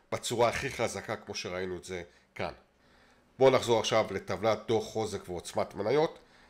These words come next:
ונראה את המניות החדשות של טי או טי לשבוע הנוכחי. נפתח כאן בטבלה, נתחיל עם טי או טי ארצות הברית, נמיין כאן לפי ה-O B O S,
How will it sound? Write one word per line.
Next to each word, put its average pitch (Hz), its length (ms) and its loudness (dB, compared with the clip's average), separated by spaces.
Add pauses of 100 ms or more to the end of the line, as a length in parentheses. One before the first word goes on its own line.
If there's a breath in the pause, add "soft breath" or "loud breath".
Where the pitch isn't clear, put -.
(200 soft breath)
ונראה 117 440 4 (140)
את - 180 -4
המניות 107 720 2
החדשות 113 540 -2
של 95 180 -6
טי - 180 -10
או 92 100 -4
טי 107 300 -6 (420 loud breath)
לשבוע 110 540 6
הנוכחי. 95 400 0 (1900 soft breath)
נפתח 113 500 0
כאן 113 200 2
בטבלה, 101 560 -2 (400)
נתחיל 107 360 -4
עם 101 80 -4 (120)
טי 117 160 -2
או 101 80 0
טי 101 300 -10 (500 soft breath)
ארצות - 360 -10
הברית, 143 440 -6 (720 soft breath)
נמיין 101 600 -2
כאן 87 300 -2 (180)
לפי 101 340 -6
ה-O 87 280 -8
B - 20 -10
O 82 260 -10
S, - 500 -2